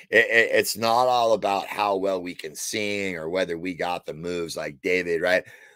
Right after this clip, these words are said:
But it's about the heart, a heart that can't help to respond with joy and to the goodness of God, right? And, and, and David, and, and David's dance teaches us that,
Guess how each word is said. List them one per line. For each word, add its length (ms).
But 340
it's 260
about 280
the 100
heart, 360
a 100
heart 440
that 220
can't 400
help 420
to 260
respond 960
with 220
joy 720
and 180
to 220
the 140
goodness 580
of 140
God, 480
right? 320
And, 180
and, 160
and 220
David, 380
and, 200
and 140
David's 440
dance 380
teaches 480
us 300
that, 260